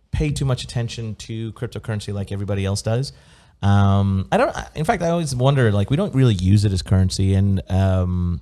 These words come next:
so I was thinking, like, I mean, if we're not really using it as currency, can we call it currency? Maybe once, maybe as people are saying that maybe if it gets more widely adopted, then we'll use it as currency.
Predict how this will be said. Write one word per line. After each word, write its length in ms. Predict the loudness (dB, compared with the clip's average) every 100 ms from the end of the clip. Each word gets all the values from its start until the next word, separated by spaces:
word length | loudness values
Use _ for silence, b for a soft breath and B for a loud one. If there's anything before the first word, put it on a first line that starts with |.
| -10
so 460 | -4 2 4 4 2
I 140 | 2
was 120 | 0
thinking, 260 | -2 -4 -4
like, 160 | -6 -4
I 60 | -4
mean, 140 | -4
if 120 | -4
we're 80 | -8
not 80 | -2
really 200 | 0 0
using 300 | 0 0 2
it 40 |
as 140 | 0 0
currency, 260 | -2 -2
can 120 | -4
we 80 | -6 -6
call 320 | -10 -6 -4
it 120 | -4 -6
currency? 520 | -4 -4 -4 -4 -4
Maybe 240 | -2 -2 -2
once, 220 | -4 -6 B B -4
maybe 280 | 0 2 2
as 140 | 2
people 240 | -2 -2
are 40 | -2
saying 200 | 0 -2
that 120 | -2
maybe 180 | -2 -4
if 80 | -6
it 60 |
gets 180 | -6 -4
more 160 | -2 -2
widely 400 | 0 -2 -2 -4
adopted, 480 | -4 -6 -6 -8 -8
then 140 | -4
we'll 160 | -2 -2
use 180 | -4
it 60 | -4
as 100 | -4
currency. 540 | -4 -2 -2 -4 -6